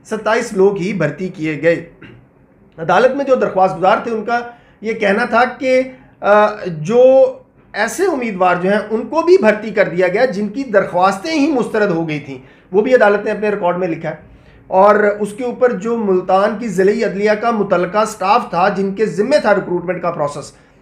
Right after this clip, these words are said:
उनके बयानात जो हैं वो रिकॉर्ड किए हैं अदालत ने और उनको confront किया है। उनमें, अ, जो अब्दुल क्यूम हैं staff officer,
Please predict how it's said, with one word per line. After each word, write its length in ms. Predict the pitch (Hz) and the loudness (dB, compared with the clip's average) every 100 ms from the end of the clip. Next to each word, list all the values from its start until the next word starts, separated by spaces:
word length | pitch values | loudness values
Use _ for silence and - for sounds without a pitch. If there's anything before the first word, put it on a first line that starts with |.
| - | -4
उनके 240 | 208 208 | 0 4
बयानात 380 | 214 175 151 151 | 4 4 2 0
जो 120 | 170 | 2
हैं 100 | 202 | 0
वो 140 | 170 196 | 4 2
रिकॉर्ड 340 | 208 190 190 | 4 2 2
किए 160 | 190 196 | -2 -4
हैं 280 | 202 202 202 | -2 -4 -6
अदालत 380 | 156 160 180 180 | -2 0 0 -2
ने 200 | 190 190 - - - | -6 -8 -16 -20 -4
और 220 | 165 185 | 0 2
उनको 280 | 190 190 214 | 2 0 2
confront 480 | 202 175 170 180 196 | 2 0 0 -2 -2
किया 200 | 196 185 | 2 2
है। 320 | 180 180 - _ _ | 2 -4 -10 _ _
उनमें, 560 | 185 202 214 220 214 214 - _ | -4 0 4 4 4 -2 -12 _
अ, 180 | - 175 | -2 0
जो 220 | 175 202 | 2 2
अब्दुल 300 | 208 175 185 | 2 0 0
क्यूम 300 | 202 196 214 | 0 0 0
हैं 320 | 214 208 208 - | 2 0 -4 -16
staff 360 | - 185 185 196 | -4 2 2 2
officer, 520 | 196 190 202 196 | -4 -2 -2 -2